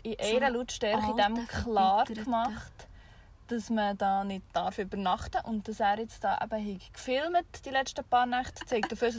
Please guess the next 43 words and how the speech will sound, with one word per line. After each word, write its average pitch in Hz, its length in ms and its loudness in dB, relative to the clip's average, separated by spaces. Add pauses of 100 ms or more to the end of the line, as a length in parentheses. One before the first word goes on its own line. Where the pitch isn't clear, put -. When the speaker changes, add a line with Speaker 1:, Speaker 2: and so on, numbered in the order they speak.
Speaker 1:
ein - 60 -18
Büssli, 240 340 0
eben 220 180 2
wir 214 140 -4
sind 208 180 -10
hier 214 220 -4
schon 208 120 -8
die 202 100 -14
zweite 262 380 -4
Nacht. 262 300 0 (100)
Speaker 2:
Was 240 120 -4
man 254 120 -2
vielleicht 277 180 -4
noch 269 100 0
muss 254 180 -4
sagen, 262 300 4 (320)
das - 160 -12
Büssli 254 260 -4
von 240 100 -4
der 214 80 -10
Kollegin 233 300 -2
ist 220 160 -6
hellblau, 208 580 -2
also 220 200 -4
es 220 80 -4
ist 226 200 -6
sehr 208 220 -2
auffällig. 175 640 -4 (800)
Speaker 1:
Ja, 202 200 2 (200)
aber 202 140 4
wie 220 100 2
schon 220 120 0
gesagt, 185 260 -4
es 180 140 -10
sind 180 180 -10
ganz 190 260 0
viele 185 200 -4
Büssli 180 340 -8
da 170 140 -6
Speaker 2:
Das - 80 -14
Speaker 1:
gestanden. 262 300 -4
Speaker 2:
ist 185 160 -4
so. 196 220 -4